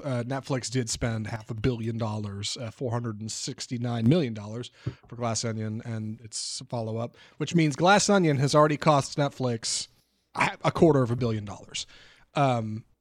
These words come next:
that's not nothing to scoff at, right? That is a big number, a little less technically, but I get it. Like, they don't wanna give money to theaters, and, uh, the way theaters have, have acted towards Netflix, I don't blame them. They've kind of had a, a, a long-standing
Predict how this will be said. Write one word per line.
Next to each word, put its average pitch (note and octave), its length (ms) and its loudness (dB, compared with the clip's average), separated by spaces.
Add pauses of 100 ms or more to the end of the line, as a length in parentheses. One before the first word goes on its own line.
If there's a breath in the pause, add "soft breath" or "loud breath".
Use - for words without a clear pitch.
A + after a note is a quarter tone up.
(100)
that's D3 300 6
not C#3+ 300 2
nothing C3 340 0
to G#2+ 80 -6
scoff - 320 -8
at, G2 200 -12
right? A#2 220 -2
That B2 160 0
is A2+ 160 -2
a A2+ 100 -2
big G#2+ 260 -8
number, G#2 220 -10
a G#2+ 40 -10
little D3 240 0
less G#2+ 360 -6
technically, A2+ 600 -8 (100)
but A#2 280 -2 (280 loud breath)
I F3+ 140 6
get E3+ 240 6
it. A#2+ 160 -8
Like, C#3+ 220 2
they D#3 120 4
don't F3 160 6
wanna E3 200 2
give C#3 220 2
money C#3+ 360 -2 (120)
to D#3 100 -4
theaters, B2 680 -6
and, B2 460 -2
uh, C#3 140 -6 (120)
the C#3 140 2
way C#3 240 4
theaters D3 480 4
have, C#3 240 2
have C#3 300 2
acted C#3+ 360 0
towards C#3+ 220 2
Netflix, C3+ 560 -2
I C3 140 0
don't D3+ 180 2
blame D3+ 360 2
them. A#2+ 340 -4
They've C3 180 -4
kind C#3 240 -2
of C3+ 80 -4
had C#3+ 300 2
a, - 20 0
a, C3 380 -2
a - 20 -2
long-standing C#3+ 840 0